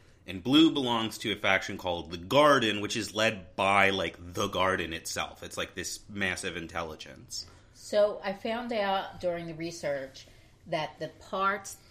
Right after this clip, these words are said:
Speaker 2: about Red were written by Gladstone, and the parts about Blue were written by El Motar.
Speaker 1: Okay, interesting.
Speaker 2: And then Red's is a technology A I machine-based society, and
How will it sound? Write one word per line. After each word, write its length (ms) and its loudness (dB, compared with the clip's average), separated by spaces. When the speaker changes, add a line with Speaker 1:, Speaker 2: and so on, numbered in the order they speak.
Speaker 2:
about 320 0
Red 680 2
were 140 -8
written 320 -6
by 340 -4
Gladstone, 1080 -6
and 200 -10
the 60 -8
parts 460 -4
about 280 -6
Blue 380 -2
were 200 -6
written 280 -10
by 240 -6
El 160 -10
Motar. 640 -6
Speaker 1:
Okay, 380 2
interesting. 580 -8
Speaker 2:
And 180 -4
then 520 -2
Red's 680 0
is 220 -6
a 40 -8
technology 1000 -2
A 160 2
I 240 2
machine-based 760 -6
society, 840 -12
and 720 -6